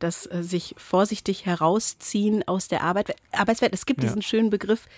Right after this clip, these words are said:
Speaker 1: Arbeit nach Vorschrift.
Speaker 2: Genau, Dienst nach Vorsch-, äh,
Speaker 1: Dienst
Speaker 2: Vorschrift,
Speaker 1: nach Vorsch-,
Speaker 2: ja.
Speaker 1: Vor-, äh, Vorschrift.
Speaker 2: Ja, es ist ein
Speaker 1: Mhm.
Speaker 2: bisschen missverständlich, ne? Weil Quitting ja eigentlich dann die Kündigung ist, aber es ist so die stille Kündigung jetzt, äh,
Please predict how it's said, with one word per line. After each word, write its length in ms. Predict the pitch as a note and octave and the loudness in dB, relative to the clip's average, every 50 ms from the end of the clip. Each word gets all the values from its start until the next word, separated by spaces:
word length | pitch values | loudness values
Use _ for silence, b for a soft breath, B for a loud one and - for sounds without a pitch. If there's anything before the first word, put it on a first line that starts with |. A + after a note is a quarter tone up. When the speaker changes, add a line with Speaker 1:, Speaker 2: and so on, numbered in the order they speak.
| b b b b b b b _ _ - | b b b b b b b _ _ 6
Speaker 1:
Arbeit 320 | A3 A#3 A3+ A#3+ A#3 - | 6 6 8 6 4 4
nach 220 | G#3+ G3 F#3+ - - | 2 -2 -2 -2 -2
Vorschrift. 580 | - F#3+ E3+ E3+ - - - D3 E3 - - - | 0 2 2 2 0 -4 -8 -8 -8 -8 0 6
Speaker 2:
Genau, 260 | C#3+ C3+ C#3 C3 A#2+ | 8 10 10 10 8
Dienst 260 | G#2 C3+ C#3+ C3 - | 8 6 6 6 4
nach 100 | C#3 A#2 | 2 0
Vorsch-, 400 | - - B2+ B2+ - - - - | 2 0 0 0 0 -2 -8 -8
äh, 120 | - D#3+ D3 | -8 -4 4
Speaker 1:
Dienst 200 | - B3 C4+ A#3 | 8 10 10 12
Speaker 2:
Vorschrift, 440 | C#3+ B2 - - F3+ G#2 - - - | 10 8 6 4 2 2 2 -2 -4
Speaker 1:
nach 80 | - C#3+ | 0 2
Vorsch-, 140 | A2+ A2 A2 | 2 0 0
Speaker 2:
ja. 160 | - - - - | -2 -8 -16 -8
Speaker 1:
Vor-, 100 | - - | -4 -4
äh, 60 | E3+ | -4
Vorschrift. 560 | D#3+ - - - - - - C#3+ - - - - - | -4 -4 -4 -4 -4 -4 -4 -8 -16 -16 -16 -6 -2
Speaker 2:
Ja, 80 | B2 | 0
es 80 | A2 G#2+ | 0 2
ist 60 | B2 | 4
ein 40 | A#2+ | 4
Speaker 1:
Mhm. 40 | A#2+ | 4
Speaker 2:
bisschen 180 | A#2 - B2 | 4 6 6
missverständlich, 480 | A#2+ B2 - - A#2 - - A2+ G#2 G2+ | 6 6 4 2 -2 0 0 0 0 2
ne? 80 | A#2 A#2 | 2 2
Weil 180 | G#2 G#2+ G#2 G2 | 2 2 2 0
Quitting 420 | - - - B2 B2 - B2+ A#2+ | -2 0 2 2 2 4 4 2
ja 140 | A#2 A2+ A2+ | 4 2 2
eigentlich 180 | A2+ G#2+ F#2+ | 0 -2 0
dann 120 | - A2 G#2 | 0 0 0
die 80 | G2 | 0
Kündigung 400 | - - A#2+ B2 C3 A#2+ B2 B2+ | 0 -2 0 2 2 2 2 2
ist, 100 | A#2+ - | 2 0
aber 100 | B2 G#2+ | 2 0
es 40 | G#2+ - | 0 2
ist 40 | |
so 80 | - A#2 | 2 4
die 240 | G#2+ A#2 A2+ A2 - B B B B B B | 6 6 6 6 4 B B B B B B
stille 420 | - - - - C#3 C3+ C#3 C3 - | -8 -6 4 6 8 8 8 8 6
Kündigung 640 | - C3 B2+ C3+ C#3 C3 A2 B2 B2 B2 A#2+ G#2+ | 6 4 4 6 6 6 6 6 6 6 4 4
jetzt, 400 | - A#2 A2 - - - - - _ _ _ _ - | 2 0 0 0 -6 -12 -12 -16 _ _ _ _ -10
äh, 320 | - E3 B2 A#2+ A#2 A#2 | -4 -2 0 2 2 2